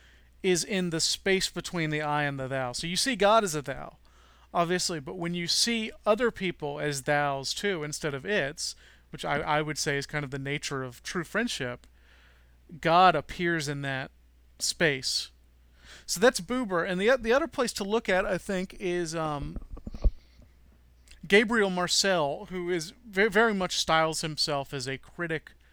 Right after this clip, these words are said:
of Sartre. Marcel, for those of you who don't know, actually coined the term existentialism and then immediately disowned it. <laughs> And yet he's still considered one.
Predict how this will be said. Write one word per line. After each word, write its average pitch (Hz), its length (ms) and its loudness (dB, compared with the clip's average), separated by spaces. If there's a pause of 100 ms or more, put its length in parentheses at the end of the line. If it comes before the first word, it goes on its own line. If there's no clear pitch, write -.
(420)
of 180 180 0
Sartre. 143 520 -2
Marcel, 165 640 2
for 165 160 -8
those 151 200 -4
of 147 160 -8
you 151 120 -6
who 151 100 -10
don't 147 240 -8
know, 170 320 -2 (340)
actually 175 380 2
coined 202 420 -2
the 180 60 -2
term 175 240 -2
existentialism 160 1000 -4 (460)
and 185 160 4
then 190 320 6 (180)
immediately 202 880 2
disowned 165 540 0
it. - 180 -8 (200)
<laughs> 277 140 0 (260)
And 185 160 2
yet 175 180 8
he's 175 160 0
still 175 200 0
considered 165 520 -2
one. 135 280 -8